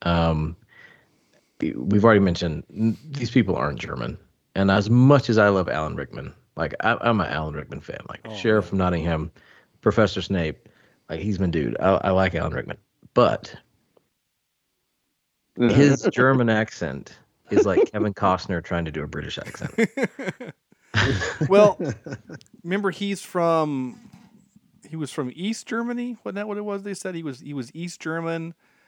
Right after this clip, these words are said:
Speaker 2: and even Hun, or, uh, Rickman himself basically said, "I was just going for a generic European accent."
Speaker 3: Generic, yeah.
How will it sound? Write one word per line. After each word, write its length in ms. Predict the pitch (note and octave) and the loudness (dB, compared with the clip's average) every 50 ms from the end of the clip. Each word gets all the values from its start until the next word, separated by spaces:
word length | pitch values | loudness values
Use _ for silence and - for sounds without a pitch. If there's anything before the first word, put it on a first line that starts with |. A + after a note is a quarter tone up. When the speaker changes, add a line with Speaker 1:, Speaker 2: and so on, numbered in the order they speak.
| _ _ _ _ | _ _ _ _
Speaker 2:
and 320 | D3+ C3+ C#3 C3+ C#3 C3+ | -2 -2 0 -2 -2 -4
even 420 | D#3 G3 A#3+ A#3+ A3+ F#3+ E3 C#3+ - - | -4 -4 -2 0 -2 -2 -2 -6 -10 -4
Hun, 280 | - F#3 F#3+ F3+ E3 C#3 | -2 -2 -2 -2 -2 -2
or, 180 | C3+ B2+ B2 | 0 0 2
uh, 220 | A#2 A2+ A2+ G#2+ G2+ F#2+ - - - - _ _ | 2 0 0 -2 -6 -10 -16 -20 -20 -20 _ _
Rickman 300 | D#3+ E3 F3+ F3 - D#3+ | -2 -2 -2 -2 -2 -2
himself 460 | C#3 C#3 C3 A#2 - D#3 C3 B2+ - | -2 -2 -4 -2 0 0 2 2 0
basically 380 | - B2 A#2+ - - A#2+ A2 A2+ | -2 -4 -4 -6 -8 -10 -10 -10
said, 280 | G#2+ - - A#2 G#2+ G#2 - | -10 -6 -6 -6 -6 -6 0
"I 100 | A#2 C#3 | 2 2
was 180 | D3 D3+ C#3+ B2 | 2 2 0 -2
just 200 | - C#3 - - | -6 -10 -10 -6
going 340 | - C3 B2+ C3 B2+ B2 A#2 | -4 -2 -2 0 -2 -4 -6
for 320 | - - B2+ A#2+ A2 G#2+ | -6 -2 -2 0 0 0
a 300 | G#2+ G#2+ G#2 G#2 G2+ G2 - _ _ _ _ _ - | 0 -2 -4 -4 -6 -10 -12 _ _ _ _ _ -16
generic 580 | A2+ G#2 C3 B2 A#2+ A#2+ A#2+ A#2 A#2 A2 - - - | -4 -4 -2 -2 -2 -2 0 0 0 -2 -2 -8 -10
European 580 | A2 A2 A2 G#2 F#2+ - - G#2 G2+ F#2 F2+ | -8 -6 -4 -4 -6 -6 -10 -10 -10 -10 -10
accent." 540 | F2+ E2+ E2+ E2+ - - - C#2+ A#1 _ _ _ _ _ _ _ _ - | -12 -14 -16 -16 -18 -20 -20 -20 -20 _ _ _ _ _ _ _ _ 0
Speaker 3:
Generic, 560 | - G#2 F#2 F2+ E2+ E2+ E2 E2 E2 - - - | 2 4 4 4 4 4 2 0 -2 -4 -6 0
yeah. 300 | F2+ F2+ E2 D#2+ D#2+ | 2 2 2 2 0